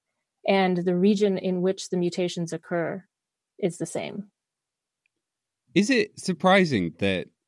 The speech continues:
Speaker 2: all these different, like, very different in some cases,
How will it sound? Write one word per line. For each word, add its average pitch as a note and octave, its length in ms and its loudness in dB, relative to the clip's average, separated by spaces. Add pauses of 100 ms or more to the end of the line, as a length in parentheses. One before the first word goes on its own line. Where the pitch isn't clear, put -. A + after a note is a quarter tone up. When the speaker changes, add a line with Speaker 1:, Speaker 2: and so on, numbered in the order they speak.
(140)
Speaker 2:
all C3+ 260 4
these A#2 380 0
different, A#2+ 500 0 (320)
like, A#2+ 300 0
very D3+ 280 4
different G#2+ 320 -4
in F#2 80 -4
some G2+ 220 -2
cases, D#2+ 680 -10